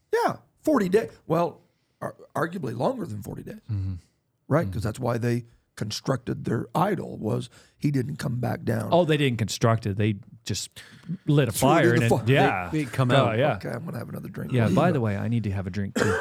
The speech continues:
Speaker 3: <coughs> Go ahead.
Speaker 2: Um, I don't know if you guys can see what I'm drinking right here.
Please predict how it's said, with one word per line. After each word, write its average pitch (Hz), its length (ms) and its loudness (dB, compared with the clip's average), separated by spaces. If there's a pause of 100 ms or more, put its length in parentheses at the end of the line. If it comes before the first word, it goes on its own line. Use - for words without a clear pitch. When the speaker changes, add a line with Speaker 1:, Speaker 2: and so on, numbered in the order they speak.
(240)
Speaker 3:
<coughs> - 260 -4
Go 139 100 0
ahead. 123 400 -2 (420)
Speaker 2:
Um, 92 320 0 (1700)
I 113 60 -6
don't 127 60 -2
know 147 60 -4
if 120 120 -10
you 104 80 -8
guys 101 260 -4
can - 140 -14
see 104 240 -8
what - 120 -12
I'm - 160 -20
drinking - 460 -14
right - 80 -20
here. - 140 -20